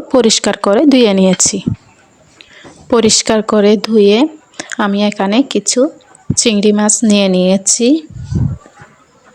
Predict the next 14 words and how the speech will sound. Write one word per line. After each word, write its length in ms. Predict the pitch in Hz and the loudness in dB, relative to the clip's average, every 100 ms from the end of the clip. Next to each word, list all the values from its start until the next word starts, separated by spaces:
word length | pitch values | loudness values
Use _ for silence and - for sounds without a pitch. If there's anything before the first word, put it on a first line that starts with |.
| - _ _ - _ - 214 | -20 _ _ -20 _ -4 -4
এরপর 360 | - - 214 240 202 | -4 -2 0 0 2
দুটি 420 | 214 196 - 226 285 - _ _ _ - _ _ | 0 0 -2 0 0 -2 _ _ _ -20 _ _
পেঁয়াজ 360 | 226 202 196 190 - | 0 2 0 -2 -4
কেটে 200 | 202 202 190 | -4 -2 -2
নিয়েছি, 380 | 196 202 - 247 269 - | 0 0 0 -2 -2 -4
চারটা 320 | 214 190 - 214 | -6 -4 -4 -2
রসুনকে 480 | 214 - 214 208 226 208 | 0 0 0 0 0 0
আমি 160 | 190 202 220 | 0 -2 0
থেতো 220 | 214 202 214 | -2 -2 -2
করে 160 | 208 214 | 0 0
নিয়েছি, 460 | 220 220 214 - 226 269 - | 2 0 0 0 2 0 0
কাঁচামরিচ, 720 | 220 - 208 196 190 202 247 - 202 226 | -4 -2 -4 -2 0 2 2 0 -2 0
ধনিয়া 320 | 214 208 202 214 | 0 0 0 -2
পাতা 320 | 208 - | -4 -2